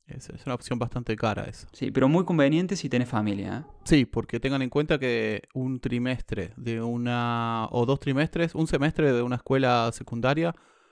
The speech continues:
Speaker 1: sale diez mil dólares New Zealand, para que tengan una idea de lo que, de lo que agrega, ¿no? En cambio, si venís a estudiar el máster, puede estudiar en la, la escuela pública, que es gratuita.
Speaker 2: Si contás con una, ese monto de inversión inicial, es una gran, yo, es una gran apuesta,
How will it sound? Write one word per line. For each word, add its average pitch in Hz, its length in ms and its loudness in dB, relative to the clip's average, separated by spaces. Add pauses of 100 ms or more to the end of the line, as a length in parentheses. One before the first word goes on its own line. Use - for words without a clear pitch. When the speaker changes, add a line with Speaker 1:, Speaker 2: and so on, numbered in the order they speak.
(380)
Speaker 1:
sale 131 500 2
diez 117 140 0
mil 127 160 0
dólares 123 300 6
New 110 100 -6
Zealand, 110 340 -2 (260)
para 101 200 -4
que 104 80 -8
tengan 107 200 -6
una 107 140 -6
idea 107 400 -4
de 104 160 -4
lo 98 120 -4
que, 98 540 -6 (380)
de 110 140 -6
lo 95 80 -4
que - 80 -6
agrega, 101 340 -2
¿no? 170 220 -6 (800)
En 123 100 -8
cambio, 113 200 -2
si 120 120 -2
venís 117 340 0
a 117 140 -2
estudiar 120 340 2
el 123 60 2
máster, 131 320 -2
puede 110 320 2
estudiar 110 260 -2
en 110 60 -2
la, 110 100 -4
la 107 80 -2
escuela 113 240 0
pública, 117 320 0
que 98 80 -6
es 101 80 -4
gratuita. 95 400 -8
Speaker 2:
Si 139 100 4
contás 139 340 6
con 156 120 4
una, 135 560 8
ese 135 220 4
monto 135 260 8
de 127 60 8
inversión 117 360 6
inicial, 135 280 6
es 127 60 4
una 113 140 6
gran, 117 300 4
yo, 135 160 4
es 139 60 8
una 127 160 8
gran 123 180 6
apuesta, 104 500 2